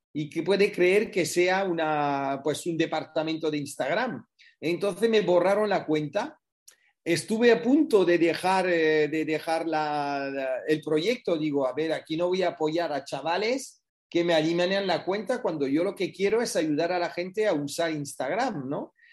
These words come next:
Y ahí fue cuando gané un concurso de fotos de la C N N,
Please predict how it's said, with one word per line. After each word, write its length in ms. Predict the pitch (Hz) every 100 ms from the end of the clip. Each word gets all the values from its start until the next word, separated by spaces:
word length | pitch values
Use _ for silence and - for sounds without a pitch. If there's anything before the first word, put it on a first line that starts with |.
| - _
Y 160 | 160 190
ahí 280 | 185 226 269
fue 380 | 226 226 240
cuando 320 | 233 202 190 175
gané 280 | 175 170
un 180 | 214 240
concurso 560 | 240 226 247 269 - 170
de 120 | 156
fotos 440 | 156 226 233 185
de 100 | 139
la 140 | 139 135
C 240 | - 185
N 240 | 202 214 254
N, 340 | 254 254